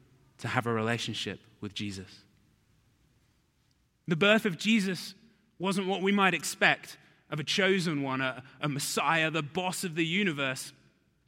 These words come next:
In fact, the birth of Jesus was better because Jesus came in a way that is relatable, in a way that showed he was, he was willing to come down to our level, to, to experience life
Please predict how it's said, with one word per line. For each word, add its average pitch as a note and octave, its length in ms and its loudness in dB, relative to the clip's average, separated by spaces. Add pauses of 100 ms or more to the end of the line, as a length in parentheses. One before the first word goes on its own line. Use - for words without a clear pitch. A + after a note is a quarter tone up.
(280)
In E3+ 80 0
fact, G#3+ 240 4
the F3+ 60 2
birth G3+ 320 4
of D#3+ 100 -4
Jesus D#3 520 -4 (600)
was A2+ 140 -10
better A2 380 -6 (920)
because C#3+ 300 0
Jesus F#3 520 4
came D#3 340 0
in D3+ 180 -2
a C#3+ 80 0
way A#2 520 0 (480)
that A#2 140 -4
is A2 140 -4
relatable, A#2 720 0 (1200)
in F3+ 120 2
a G3 60 4
way G#3+ 260 6
that A3 140 0
showed G#3 240 2
he A3+ 100 2
was, A3 180 -2 (200)
he A#3 100 4
was G#3 160 4
willing B3 420 6
to G#3 120 -2
come G3+ 300 0
down A3+ 380 6
to G#3 200 -4
our G#3 260 4
level, F3+ 280 2
to, A3 180 -4 (220)
to A#3+ 120 0
experience B3 720 -2
life A3 440 4